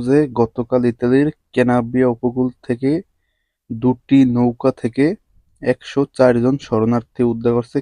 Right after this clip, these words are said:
ক্যানাব্রিয়া কর্তৃপক্ষ। এই নৌকা দুটি গতকাল রাতে ইতালি ক্যানাব্রিয়া উপকূলে আসছে। পরে ক্যানাব্রিয়া কর্তৃপক্ষ তারা এই শরণার্থী উদ্ধার করে তাদেরকে ইতালি ক্যানাব্রিয়ায় রাখা হয়েছে, এটা প্রকাশ করছে ইতালি ক্যানাব্রিয়া কর্তৃপক্ষ।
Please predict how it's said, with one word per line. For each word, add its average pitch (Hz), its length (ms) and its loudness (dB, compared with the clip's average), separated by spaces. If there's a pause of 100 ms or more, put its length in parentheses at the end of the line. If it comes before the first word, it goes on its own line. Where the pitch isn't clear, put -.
ক্যানাব্রিয়া 117 520 -2 (640)
কর্তৃপক্ষ। 120 480 -4 (720)
এই 127 140 2
নৌকা 123 360 0
দুটি 131 340 -2 (140)
গতকাল 123 400 -2
রাতে 120 320 -2
ইতালি 123 260 -6
ক্যানাব্রিয়া 120 480 -4
উপকূলে 127 280 -2
আসছে। 127 300 -6 (160)
পরে 120 200 0
ক্যানাব্রিয়া 117 460 -4
কর্তৃপক্ষ 113 360 -6
তারা 117 160 0
এই 113 100 -2
শরণার্থী 113 420 -6
উদ্ধার 113 220 -4
করে 139 160 -2 (580)
তাদেরকে 117 360 -2 (100)
ইতালি 123 280 -2
ক্যানাব্রিয়ায় 120 640 -4 (240)
রাখা 110 320 -2
হয়েছে, 104 380 -6
এটা 107 200 -6
প্রকাশ - 360 -4
করছে - 360 -8 (260)
ইতালি 120 260 -6
ক্যানাব্রিয়া 117 480 -6
কর্তৃপক্ষ। - 480 -8